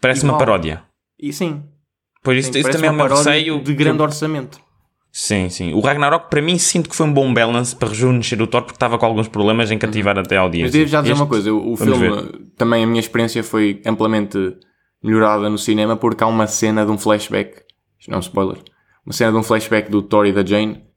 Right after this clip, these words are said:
Speaker 2: que passa ao som de uma música do Jabba. Eu, como grande fã do Jabba,
Speaker 1: Ah.
Speaker 2: hum, fiquei logo mais feliz.
Speaker 1: Ok,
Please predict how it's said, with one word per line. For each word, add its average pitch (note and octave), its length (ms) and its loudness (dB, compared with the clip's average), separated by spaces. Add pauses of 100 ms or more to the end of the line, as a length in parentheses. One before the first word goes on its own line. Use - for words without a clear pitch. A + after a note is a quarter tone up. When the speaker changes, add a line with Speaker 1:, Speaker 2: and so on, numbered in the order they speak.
(360)
Speaker 2:
que A#2+ 280 4
passa A#2 440 -2
ao A#2 160 0
som A#2 240 -2
de A2+ 60 0
uma A2+ 120 0
música A2 280 -2
do A2 100 0
Jabba. G#2 360 -2
Eu, G2 100 -8
como F#2+ 240 -6
grande F#2 220 0
fã F#2 100 -4
do F#2 120 -2
Jabba, F#2 360 -4 (720)
Speaker 1:
Ah. F2+ 200 0
Speaker 2:
hum, F#2 360 -12
fiquei G#2 220 0
logo G2 440 0 (800)
mais G2+ 160 2
feliz. G#2 220 -2
Speaker 1:
Ok, G2 340 -2